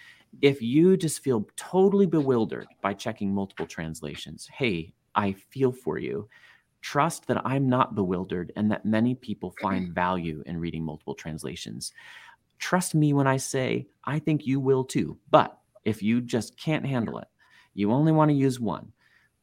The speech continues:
Speaker 1: whatever your pastor is using, use that. If he's using the King James, that's probably the one exception, you know, I would say to Protestants,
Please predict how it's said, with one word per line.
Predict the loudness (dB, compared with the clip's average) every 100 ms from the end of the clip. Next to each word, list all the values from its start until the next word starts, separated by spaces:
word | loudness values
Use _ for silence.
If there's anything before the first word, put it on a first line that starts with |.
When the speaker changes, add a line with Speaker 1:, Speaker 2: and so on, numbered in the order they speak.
| _ -20 _ _
Speaker 1:
whatever | 0 2 4
your | 2 0
pastor | -4 -6 -8
is | -8 -8
using, | -10 -8 -12 -14 0
use | 0 2
that. | -4 -8 -18 _ _ _ -20 -20 _ -2
If | -2 0
he's | -2 2
using | 2 2
the | -2
King | -2 -2 0
James, | -2 -2 -6
that's | -10 -12
probably | -8 -6 -4 -2
the | 0
one | 0
exception, | -2 -6 -8 -8 -8 -6
you | -6
know, | -4
I | -4
would | -6 -10 -12
say | -12 -10
to | -12
Protestants, | -12 -12 -12 -12 -10 -10 -12